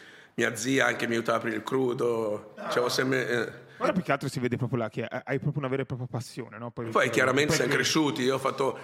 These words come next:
Speaker 1: un bel investimento, eh, lì avevo una cantina da quasi, è arrivata a quasi tre milioni di euro di cantina, eh, quando si è bruciata là.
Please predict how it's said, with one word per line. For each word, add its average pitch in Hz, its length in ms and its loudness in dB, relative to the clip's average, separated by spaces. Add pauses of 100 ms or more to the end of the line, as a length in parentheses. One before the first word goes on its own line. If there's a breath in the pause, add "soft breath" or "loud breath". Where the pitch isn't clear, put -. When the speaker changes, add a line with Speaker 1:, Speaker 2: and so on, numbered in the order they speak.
(100)
Speaker 1:
un 110 100 -4
bel 123 140 2
investimento, 123 840 0
eh, 120 140 2
lì 127 160 0
avevo 127 160 2
una 123 140 0
cantina 127 440 0
da 113 260 2
quasi, 120 380 0
è - 360 -10
arrivata 110 260 -2
a - 20 -4
quasi 117 160 -4
tre 123 100 -2
milioni 120 280 0
di 123 80 -2
euro 123 120 2
di 113 80 -4
cantina, 113 480 -2
eh, 123 100 -4
quando 110 220 -6
si - 60 -4
è 113 60 -2
bruciata 117 400 0
là. 110 180 0